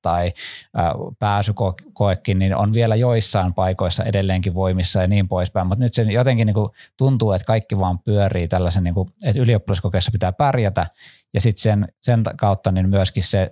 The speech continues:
stressi, mikä lukiossa tulee, että nyt minun pitää, niin kuin, omaksua nämä kaikki asiat, mitä täällä on,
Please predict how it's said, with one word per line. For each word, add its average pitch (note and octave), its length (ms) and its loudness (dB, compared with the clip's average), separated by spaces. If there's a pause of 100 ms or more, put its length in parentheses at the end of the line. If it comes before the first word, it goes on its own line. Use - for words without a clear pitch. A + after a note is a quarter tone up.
stressi, A#2 500 0
mikä F#2 240 -2
lukiossa G2+ 540 0
tulee, F2+ 380 0
että E2+ 180 -4
nyt G2 200 0
minun F#2 260 0
pitää, A2 320 0
niin G2+ 120 0
kuin, F#2+ 180 -2
omaksua G#2 520 0
nämä F#2 200 0
kaikki F2+ 380 -2
asiat, F2 200 -2
mitä E2+ 200 -2
täällä F2 300 0
on, F2 320 -2